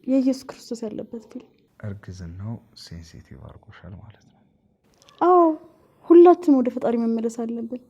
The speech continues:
Speaker 1: ያለ ፈጣሪ ማን አለን? ይሄ በእንግድነት የመጣንበት ዓለም ነው። ትተነው ነው የምንሄደው። እኔ የምፈልገው ውዴ፣ በተሰጠኝ እድሜ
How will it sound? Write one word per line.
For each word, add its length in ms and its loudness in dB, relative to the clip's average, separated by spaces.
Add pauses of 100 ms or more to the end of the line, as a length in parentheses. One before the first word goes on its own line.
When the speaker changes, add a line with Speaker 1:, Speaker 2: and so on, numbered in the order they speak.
(640)
Speaker 1:
ያለ 280 6
ፈጣሪ 360 2 (420)
ማን 280 10
አለን? 320 2 (720)
ይሄ 180 6 (420)
በእንግድነት 640 6
የመጣንበት 580 -2
ዓለም 300 -6
ነው። 120 -10 (500)
ትተነው 360 6
ነው 120 4
የምንሄደው። 400 -6 (300)
እኔ 200 2
የምፈልገው 640 4
ውዴ፣ 180 -4 (540)
በተሰጠኝ 680 -2
እድሜ 220 -2